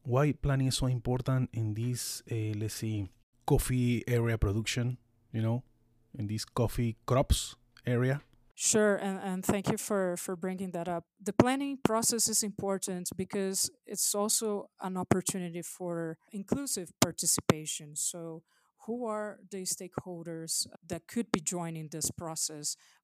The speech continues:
Speaker 2: Who are the, the water users? What are the pressures in our system? How are we going to meet the demands of a growing population? How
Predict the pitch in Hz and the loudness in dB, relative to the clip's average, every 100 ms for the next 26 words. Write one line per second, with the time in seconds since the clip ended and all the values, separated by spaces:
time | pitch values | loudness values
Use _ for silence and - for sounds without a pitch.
0 | - 202 202 196 175 185 175 165 160 - | -8 -2 0 0 -4 -6 -4 -6 -10 -8
1 | 165 180 202 196 160 175 165 170 160 - | -4 0 0 -2 -6 -8 -8 -8 -6 -6
2 | - - _ - 185 185 180 180 175 - | -6 -14 _ -4 -2 0 0 0 -2 -6
3 | 175 - 190 190 - 185 180 180 175 165 | -8 -2 0 0 0 -2 -2 -4 -4 -6
4 | 160 - 196 - 185 170 175 190 185 180 | 0 0 2 0 -2 -6 -8 -6 -4 -2
5 | 180 175 175 180 175 - 185 165 180 - | -4 -6 -6 -6 -6 -6 -6 -6 -6 -4
6 | - - 156 180 170 165 - 175 180 180 | -6 -6 -4 -2 -2 -4 -4 -4 -4 -2
7 | 175 160 175 165 - 165 170 175 180 - | -4 -4 -6 -8 -8 -8 -8 -8 -8 -8
8 | 170 - 170 190 185 - 175 165 160 - | -8 -4 0 0 0 -2 -4 -6 -10 -18
9 | - - 185 175 175 | -20 -6 -2 -2 -2